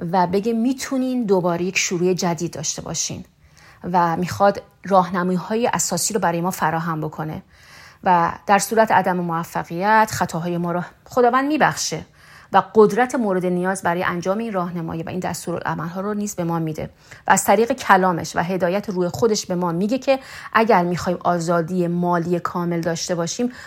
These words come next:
باید از مسیرهای اشتباهی که رفتیم و برگردیم و سرانجام همهٔ امور به خداوند ختم می‌شه. این، اه،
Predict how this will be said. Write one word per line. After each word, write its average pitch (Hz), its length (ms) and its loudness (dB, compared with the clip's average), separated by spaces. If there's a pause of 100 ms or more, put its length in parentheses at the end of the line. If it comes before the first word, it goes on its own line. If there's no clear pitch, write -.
(140)
باید 185 520 4
از 185 160 -4
مسیرهای 175 500 -2
اشتباهی 180 400 -2
که 180 120 -8
رفتیم 170 360 -6
و 165 40 -4
برگردیم 240 680 2 (320)
و 180 60 -2
سرانجام 170 580 -2
همهٔ 233 460 0
امور 190 180 -2
به 180 80 -6
خداوند 156 440 -4
ختم 151 340 -10
می‌شه. - 340 -8 (1500)
این، 285 320 2
اه، 180 420 0